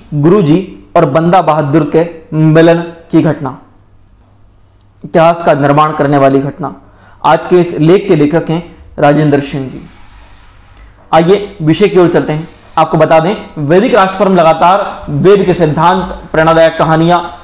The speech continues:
महापुरुषों, वीरांगनाओं के जीवन परिचय, वैदिक लेख, वैदिक भजन, नीतिगत कहानियां पंचतंत्र की आपके लिए लेकर आते हैं। इसीलिए वैदिक राष्ट्र को like, share, subscribe अवश्य करें। धन्यवाद। आइए विषय की ओर चलते हैं।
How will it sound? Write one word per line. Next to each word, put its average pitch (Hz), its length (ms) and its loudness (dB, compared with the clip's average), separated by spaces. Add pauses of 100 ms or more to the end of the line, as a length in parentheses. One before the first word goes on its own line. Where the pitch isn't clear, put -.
(120)
महापुरुषों, 190 520 0
वीरांगनाओं 170 540 2
के 180 120 0
जीवन 165 280 2
परिचय, 160 360 0
वैदिक 165 440 0
लेख, 180 300 2
वैदिक 160 360 0
भजन, 165 260 0 (320)
नीतिगत 170 460 2
कहानियां 160 380 0
पंचतंत्र 156 520 -4
की 175 340 -6 (240)
आपके 165 240 0
लिए 147 120 4
लेकर 151 220 2
आते 147 200 0
हैं। 170 380 -6
इसीलिए 175 500 0
वैदिक 175 240 2
राष्ट्र 170 280 0
को 170 100 2
like, 165 280 2
share, 165 260 0
subscribe 156 540 -2
अवश्य 165 300 -2
करें। 190 220 0 (280)
धन्यवाद। 160 720 0
आइए 165 200 2
विषय 151 260 0
की 156 140 0
ओर 143 80 2
चलते 135 240 -4
हैं। - 240 -12